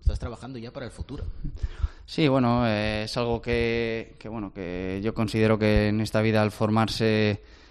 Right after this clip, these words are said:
Speaker 2: es muy importante, considero que, que lo que aprendas, eh, ya lo llevas en la mochila y, bueno, luego lo que, lo que el futuro te traiga, pues te traerá y hay que estar preparado para, para cualquier oportunidad.
Speaker 1: ¿Y como director deportivo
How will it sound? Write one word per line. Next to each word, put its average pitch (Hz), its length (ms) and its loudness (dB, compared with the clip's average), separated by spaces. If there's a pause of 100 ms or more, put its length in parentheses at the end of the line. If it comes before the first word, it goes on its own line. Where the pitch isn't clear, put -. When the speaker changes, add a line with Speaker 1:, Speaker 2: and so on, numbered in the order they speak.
Speaker 2:
es 120 100 2
muy 117 120 6
importante, 131 600 4
considero 113 480 -4
que, 107 580 -2 (140)
que - 100 -8
lo 110 120 -2
que 117 80 -4
aprendas, 127 760 -2
eh, 117 340 -2
ya 123 80 2
lo 123 80 2
llevas 123 240 2
en 123 60 -2
la 120 80 2
mochila 180 460 0
y, 117 60 -2
bueno, 98 220 -6
luego 98 220 -6
lo 98 140 -6
que, 98 320 -4 (520)
lo 117 100 -2
que 113 60 -4
el 107 60 -4
futuro 120 400 0
te 123 120 0
traiga, 120 420 2
pues 117 640 0
te 127 100 -4
traerá 131 480 2
y 117 320 0
hay 107 100 -2
que 107 60 -8
estar 107 220 -2
preparado 104 340 -2
para, 101 320 -2
para 101 180 -6
cualquier 98 260 -8
oportunidad. 95 480 -10
Speaker 1:
¿Y 101 80 -18
como 87 200 -16
director 92 320 -12
deportivo 110 640 -2